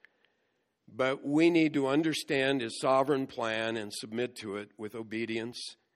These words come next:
and with prayer. A lot of heavy stuff I've shared today, and, uh, if you're kinda reeling from it, I'd be <laughs> glad to talk to any of you about it. But, uh,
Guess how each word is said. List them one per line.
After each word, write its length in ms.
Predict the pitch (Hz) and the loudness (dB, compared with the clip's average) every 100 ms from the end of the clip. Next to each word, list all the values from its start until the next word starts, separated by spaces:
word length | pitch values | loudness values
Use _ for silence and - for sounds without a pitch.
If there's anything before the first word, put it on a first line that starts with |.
| _ - | _ -16
and 240 | 90 90 | -12 -12
with 220 | 95 - | -14 -16
prayer. 420 | - 101 87 78 82 _ _ _ _ _ _ - | -10 -6 -6 -8 -16 _ _ _ _ _ _ -20
A 960 | - _ _ _ _ _ _ _ _ - | -20 _ _ _ _ _ _ _ _ 2
lot 140 | 170 | 4
of 40 | 160 | 6
heavy 200 | 170 139 | 2 2
stuff 340 | - 165 - | 2 2 0
I've 120 | 107 | -8
shared 300 | - 120 117 | -6 -6 -6
today, 440 | 104 98 120 135 147 | -8 -2 2 2 2
and, 220 | 123 117 | 0 -4
uh, 120 | 113 | -6
if 140 | 120 127 | -6 -10
you're 100 | 113 | -8
kinda 260 | 143 120 | -6 -4
reeling 480 | 113 117 123 120 127 | -4 -4 -4 -4 -4
from 360 | - 135 131 170 | -6 -2 2 4
it, 80 | 180 | 4
I'd 100 | 123 | 2
be 80 | 131 | -4
<laughs> 280 | 147 185 | 2 2
glad 20 | 139 | 0
to 60 | |
talk 340 | - 143 143 - | 0 2 2 2
to 120 | 135 | 0
any 160 | 139 | 2
of 160 | 139 135 | 0 0
you 160 | 139 131 | -2 -2
about 360 | 120 131 151 | 2 4 6
it. 320 | 156 170 - | 4 0 -6
But, 440 | 113 123 117 - 131 | -2 0 -2 -6 -4
uh, 260 | 113 110 | -4 -4